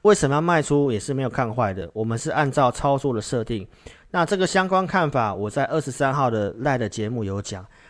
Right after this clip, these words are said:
如果你持有景硕的话，你可以加入我们 LINE 来收听当集的一个节目哈。所以景硕的操作看法，我们就跟会员朋友报告，沿着一个价位的轨道去做操作。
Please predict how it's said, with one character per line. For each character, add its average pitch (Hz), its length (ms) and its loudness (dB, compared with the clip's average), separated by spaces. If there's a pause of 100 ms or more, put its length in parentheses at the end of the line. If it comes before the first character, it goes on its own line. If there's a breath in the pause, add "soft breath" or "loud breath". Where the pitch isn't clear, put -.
(160 soft breath)
如 185 160 0
果 185 160 6
你 143 100 6
持 139 180 0
有 151 100 6
景 107 200 -2
硕 131 160 0
的 107 140 -2
话， 117 360 -4
你 110 140 -8
可 135 140 -4
以 123 80 0
加 120 180 -2
入 127 100 0
我 117 40 0
们 104 200 -6
LINE 117 240 -2 (100)
来 104 120 -6
收 123 220 -4
听 120 180 -4
当 117 220 -6
集 95 260 -10
的 98 140 -8
一 98 40 -10
个 104 80 -6
节 98 220 -10
目 110 180 -4
哈。 98 180 -8 (480 loud breath)
所 180 160 0
以 196 80 6
景 139 280 0
硕 143 220 6
的 147 100 4
操 165 220 4
作 165 100 0
看 147 240 0
法， 123 160 -2
我 101 100 -4
们 107 140 -6
就 131 80 -4
跟 127 240 -2
会 131 180 0
员 110 100 -2
朋 113 80 -6
友 95 140 -4
报 104 180 -4
告， 101 260 -8 (1000 loud breath)
沿 143 220 4
着 156 140 6
一 165 60 6
个 156 100 4
价 151 240 4
位 143 160 4
的 120 80 0
轨 101 160 -6
道 117 160 -2
去 110 160 -6
做 110 160 -4
操 101 240 -8
作。 98 260 -10